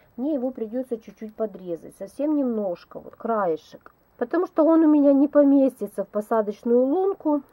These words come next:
а если он останется завёрнутым, то это плохо скажется на корневой системе. Так, обрезали этот корешок и смотрим, какие ещё здесь корни можно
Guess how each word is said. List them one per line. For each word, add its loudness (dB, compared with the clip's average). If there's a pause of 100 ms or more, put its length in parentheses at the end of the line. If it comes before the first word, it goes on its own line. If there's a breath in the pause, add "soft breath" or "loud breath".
а 0
если 2
он 4
останется 0
завёрнутым, 0
то -2
это -2
плохо -6
скажется -4
на -4
корневой -8
системе. -14 (640)
Так, -2
обрезали -2
этот -4
корешок -4
и -4 (160)
смотрим, -2
какие -4
ещё -6
здесь -4 (100)
корни 0
можно -4